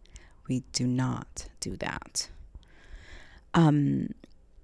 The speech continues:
and so now we're brought to the, um, king's room, the throne room, and Daemon is walking in, and Rhaenyra is amongst everyone, like, "Oh my God, who's that? Is that, is that Daemon? Is that Daemon?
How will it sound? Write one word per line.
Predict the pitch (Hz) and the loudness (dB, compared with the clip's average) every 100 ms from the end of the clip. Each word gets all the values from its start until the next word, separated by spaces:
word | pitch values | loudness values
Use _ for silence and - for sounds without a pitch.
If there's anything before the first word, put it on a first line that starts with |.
| - - | -4 2
and | 180 180 | 4 6
so | - 185 170 160 160 - | 8 8 8 6 4 2
now | 180 202 226 | 4 4 4
we're | 202 175 | 2 0
brought | - 156 147 - | 2 0 0 -2
to | - - 165 147 143 139 143 165 - - - - - - | -8 -2 0 2 2 2 -2 -4 -12 -20 -20 -20 -20 -2
the, | 160 147 135 135 - | 2 2 2 2 0
um, | 143 143 139 - | 0 0 -2 0
king's | 160 156 143 - | 2 4 2 0
room, | 95 123 165 170 - - - - - | -4 -2 -4 -6 -18 -20 -20 -20 -8
the | 143 | -6
throne | - 139 120 120 | -6 -6 -4 -4
room, | 123 135 190 226 - - - - - - | -4 -2 -2 -4 -12 -20 -18 -18 -16 0
and | 165 156 151 156 156 151 - - - - - - | 2 4 2 0 -2 -4 -8 -16 -20 -20 -20 -2
Daemon | 139 131 135 160 160 - - | 0 2 0 -2 -6 -12 -12
is | 143 | -4
walking | 131 131 143 135 | -2 -2 -2 0
in, | 127 123 | 0 2
and | 143 | 4
Rhaenyra | 147 147 147 151 | 4 4 4 4
is | 151 | 4
amongst | 139 135 135 - - | 4 4 2 -2 -2
everyone, | 143 151 135 127 | 0 2 2 0
like, | 131 - | -2 -4
"Oh | |
my | 180 190 | -4 -2
God, | 190 - | -2 0
who's | 165 - | -2 0
that? | 165 170 170 | -2 0 0
Is | |
that, | - - | -2 -4
is | 156 | 0
that | 160 160 | 0 0
Daemon? | 156 143 175 | 0 2 2
Is | 190 | 2
that | - 147 | 0 -4
Daemon? | - 147 151 190 | -2 -2 0 0